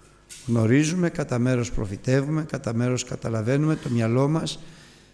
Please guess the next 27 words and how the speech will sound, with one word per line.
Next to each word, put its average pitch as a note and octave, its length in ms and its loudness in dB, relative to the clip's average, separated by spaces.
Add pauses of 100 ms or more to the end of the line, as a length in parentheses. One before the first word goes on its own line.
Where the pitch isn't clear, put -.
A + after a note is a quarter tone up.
(540)
είναι B2+ 200 2
πολύ A#2+ 340 6
μικρό C3+ 400 2
για B2+ 160 2
να A#2+ 120 2
κατανοήσουμε A#2 1000 0 (720)
τα B2 120 2
πνευματικά, A2 880 -2 (680)
παρά A#2 220 2
μόνο A#2+ 240 4
αυτά A#2+ 260 0
τα B2 100 0
οποία A#2+ 260 4
μας A2+ 200 0
αποκαλύπτει A2+ 680 2
ο G#2 40 0
Θεός D3 340 4
και B2+ 100 0
τα - 100 2
οποία B2 280 4
όμως B2 300 0
είναι A#2+ 80 -2
αρκετά G#2+ 360 -2
για A2 160 -2
τη - 80 -6
σωτηρία F#2 480 -4
μας. - 300 -10